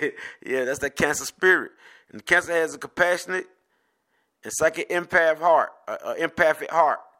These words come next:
Yes, 'cause the psychic empath is the Cancer, so they have an empathic heart. So the traits and characteristics of compassion and, and empathy run deep within the Cancer, and they, and they could be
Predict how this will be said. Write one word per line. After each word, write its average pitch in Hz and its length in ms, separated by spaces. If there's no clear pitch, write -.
Yes, 135 420
'cause 113 200
the 104 60
psychic 151 380
empath 180 600
is 127 100
the 117 60
Cancer, 160 420
so 131 140
they 143 80
have 139 140
an - 80
empathic 151 480
heart. 143 300
So 143 160
the 131 80
traits 185 360
and 170 80
characteristics 175 760
of 131 120
compassion 170 580
and, 135 300
and 120 120
empathy 160 680
run 135 300
deep 170 220
within 156 280
the 143 60
Cancer, 165 560
and 127 160
they, 147 160
and 143 180
they 156 80
could 143 180
be 160 300